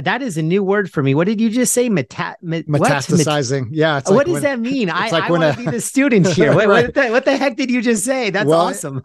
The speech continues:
Speaker 1: <laughs>
Speaker 2: so my, my wife's actually a cancer nurse, and it's actually a, it's like when a cancer cell kind of grows, it metastasizes.
Speaker 1: Ah.
Speaker 2: Yeah, it gets bigger and bigger. It starts real
Speaker 1: Okay.
Speaker 2: small and just kind of grows and grows.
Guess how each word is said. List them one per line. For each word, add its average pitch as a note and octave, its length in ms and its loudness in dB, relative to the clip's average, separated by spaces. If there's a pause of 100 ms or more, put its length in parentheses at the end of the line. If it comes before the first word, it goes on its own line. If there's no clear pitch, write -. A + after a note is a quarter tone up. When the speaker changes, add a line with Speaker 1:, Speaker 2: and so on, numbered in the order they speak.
Speaker 1:
<laughs> - 80 -2
Speaker 2:
so - 160 -4
my, D#3 160 2 (160)
my D#3 120 0
wife's D#3 280 0
actually D3 260 -2
a C3 60 -2
cancer C#3 380 -6
nurse, A#2 300 -4
and A#2 80 -4
it's A2+ 100 -6
actually B2+ 280 -2
a, A2 200 -4 (220)
it's D3 100 -8
like C3+ 140 -4
when C3 100 -4
a A2+ 140 -6 (240)
cancer C3+ 320 -4
cell A#2+ 340 -4
kind B2+ 180 -6
of A#2 60 -6
grows, A#2 560 -4
it C#3 80 -10
metastasizes. B2+ 600 -4
Speaker 1:
Ah. B2 500 -2
Speaker 2:
Yeah, B2+ 80 -2
it A#2 80 -4
gets B2+ 140 -4
bigger B2 260 -2
and A#2+ 80 0
bigger. A2+ 280 -2
It G2+ 40 -8
starts B2 320 -6
real C#3 120 0
Speaker 1:
Okay. E3 260 0
Speaker 2:
small A2+ 100 -4
and A#2 80 -8
just G#2+ 160 -12
kind A#2 160 -8
of G2+ 60 -12
grows A2+ 260 -4
and A2 80 -8
grows. G#2 260 -6